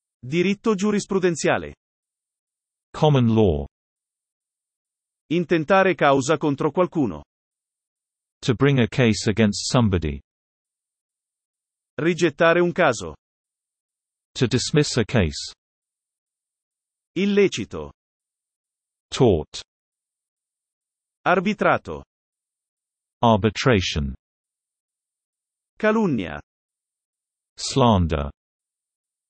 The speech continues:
Speaker 1: Diffamazione.
Speaker 2: Libel.
Speaker 1: Violazione di domicilio.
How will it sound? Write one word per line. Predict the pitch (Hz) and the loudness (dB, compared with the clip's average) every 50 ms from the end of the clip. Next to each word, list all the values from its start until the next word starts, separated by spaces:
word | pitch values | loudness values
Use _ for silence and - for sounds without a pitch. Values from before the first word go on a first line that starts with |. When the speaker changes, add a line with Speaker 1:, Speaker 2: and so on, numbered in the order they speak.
| _ _ _ _ _ _ _ _ _ _ _ _ | _ _ _ _ _ _ _ _ _ _ _ _
Speaker 1:
Diffamazione. | 131 143 170 208 202 - 202 196 208 202 - - 185 170 135 95 76 76 85 - _ _ _ _ _ _ _ _ _ _ _ _ _ _ _ _ _ _ _ _ _ _ | -8 -4 -4 -4 -2 0 0 0 0 0 -2 0 0 0 0 0 -4 -8 -14 -16 _ _ _ _ _ _ _ _ _ _ _ _ _ _ _ _ _ _ _ _ _ _
Speaker 2:
Libel. | - 107 113 110 107 95 78 85 80 73 71 71 71 - _ _ _ _ _ _ _ _ _ _ _ _ _ _ _ _ _ _ _ _ _ _ _ _ _ _ _ _ _ _ - 104 | 0 2 4 4 4 2 2 0 -2 -4 -4 -8 -10 -12 _ _ _ _ _ _ _ _ _ _ _ _ _ _ _ _ _ _ _ _ _ _ _ _ _ _ _ _ _ _ -12 -6
Speaker 1:
Violazione | 110 139 160 170 170 160 139 - - 175 190 208 214 208 | -2 0 2 4 2 2 0 0 0 2 2 2 2 0
di | 185 196 | -2 0
domicilio. | 175 190 190 196 190 - - 139 104 85 80 71 71 | 0 0 0 0 0 -2 -2 -4 -4 -4 -8 -12 -14